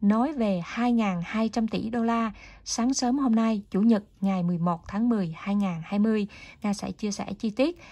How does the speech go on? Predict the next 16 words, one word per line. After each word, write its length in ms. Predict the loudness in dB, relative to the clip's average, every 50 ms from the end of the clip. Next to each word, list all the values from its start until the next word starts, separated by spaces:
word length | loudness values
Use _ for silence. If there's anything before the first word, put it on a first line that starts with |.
| -20 -4
và 160 | _ 0 2 2
những 240 | 2 2 0 0
phản 240 | -2 -2 -2 0 0
hồi 340 | 2 2 2 2 0 -2 -4 -2
từ 140 | 0 2 2
những 300 | 2 2 2 0 2 2
người 180 | 2 2 2 2
Mỹ 160 | 0 -2 -2
như 280 | -2 -2 0 2 0
thế 180 | 0 0 -2 -2
nào. 280 | -2 -2 -2 -4 -6 -10 -14 -20 _ _ -20 -20 -20 -20 -20 -20 -20 -20 _ -16 _
Dùng 220 | 2 4 6 6 4
tiền 340 | 4 4 4 4 4 2 0 -6 _ _ _ _ _ 6
P 40 |
P 300 | 6 6 8 4 4 4
P 60 | 4